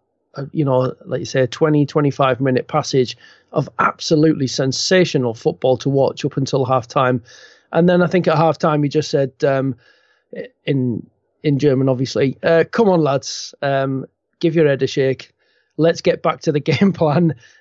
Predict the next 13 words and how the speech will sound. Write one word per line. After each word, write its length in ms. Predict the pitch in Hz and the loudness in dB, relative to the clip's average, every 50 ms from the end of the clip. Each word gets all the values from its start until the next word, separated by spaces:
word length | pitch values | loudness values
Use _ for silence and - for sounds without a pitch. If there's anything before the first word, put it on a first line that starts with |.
| _ - - | _ -8 -4
and 300 | 147 147 143 143 143 143 | -2 0 0 0 0 0
make 160 | 147 143 139 | 0 -2 -2
sure 180 | - - 156 143 | -2 0 0 0
we 140 | 135 139 127 | 0 0 0
get 180 | - 143 - | 0 0 0
out 160 | 139 139 139 | 0 0 0
of 180 | - 139 135 127 | 0 0 -2 0
here 240 | - 139 127 120 123 | 0 0 2 2 2
in 120 | 131 123 123 | 2 2 2
one 160 | 123 120 120 | 0 0 0
piece." 400 | 107 - 117 117 113 - - - | -2 -4 -4 -4 -4 -6 -8 -10
Uh, 440 | - - - 123 123 123 123 117 120 _ _ - | -8 -6 -4 -2 -2 0 -2 -2 -4 _ _ -4
and 460 | 131 127 131 127 123 120 - - - | -2 0 0 0 0 -2 -6 -12 -14